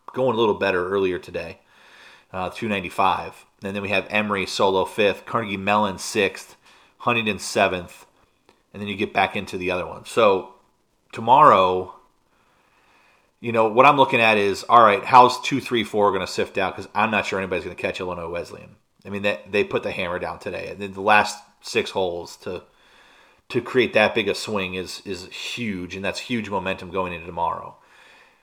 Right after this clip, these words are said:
You know, if, if they come out and shoot, you know, three hundred,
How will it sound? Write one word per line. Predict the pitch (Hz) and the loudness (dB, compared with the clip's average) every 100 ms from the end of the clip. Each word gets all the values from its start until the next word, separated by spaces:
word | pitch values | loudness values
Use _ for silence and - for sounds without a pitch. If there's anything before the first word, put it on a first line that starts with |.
| _ _ _ _ | _ _ _ _
You | 98 | -10
know, | 90 90 | -6 -4
if, | 92 - 101 - | -6 -4 -6 -4
if | 113 104 | -2 0
they | - 127 | 4 2
come | 143 | 4
out | 123 117 | 0 0
and | 107 | 0
shoot, | - 120 110 - _ _ _ _ _ _ _ _ _ | 0 0 -6 -12 _ _ _ _ _ _ _ _ _
you | 117 | -10
know, | 107 104 | -2 -2
three | - 135 | -2 -4
hundred, | 117 143 120 95 92 92 | 2 2 2 -2 -2 -6